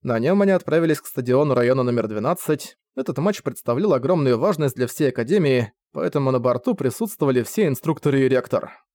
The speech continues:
Во время полета Ван Буэлэ с довольной улыбкой проверял готовность своих учеников.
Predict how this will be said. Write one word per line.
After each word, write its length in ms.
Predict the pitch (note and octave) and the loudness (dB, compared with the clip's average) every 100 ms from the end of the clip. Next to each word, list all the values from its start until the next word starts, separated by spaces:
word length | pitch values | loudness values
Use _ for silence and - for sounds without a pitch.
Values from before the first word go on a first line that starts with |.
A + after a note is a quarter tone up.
| _ _ _ - | _ _ _ -10
Во 260 | A#2+ A2+ | -2 0
время 280 | A2+ C3+ F3 | 2 2 0
полета 480 | D#3 B2 B2+ F#3 C#3+ | 2 2 2 2 2
Ван 260 | A#2+ F3 D3 | 2 2 2
Буэлэ 360 | B2+ A#2+ F#3+ | 2 2 2
с 60 | B2 | 2
довольной 440 | A#2+ C#3+ G#3 C#3+ | 0 0 2 2
улыбкой 380 | B2 A3 - C#3+ | 2 0 -2 -2
проверял 360 | B2 A#2+ F3 C#3+ | 0 0 2 0
готовность 480 | B2 F3+ D3 B2+ | 0 0 0 -2
своих 220 | - C3+ B2+ | -2 -2 -2
учеников. 680 | B2 A#2 A2 G3+ C#3+ - | -4 -6 0 0 0 -4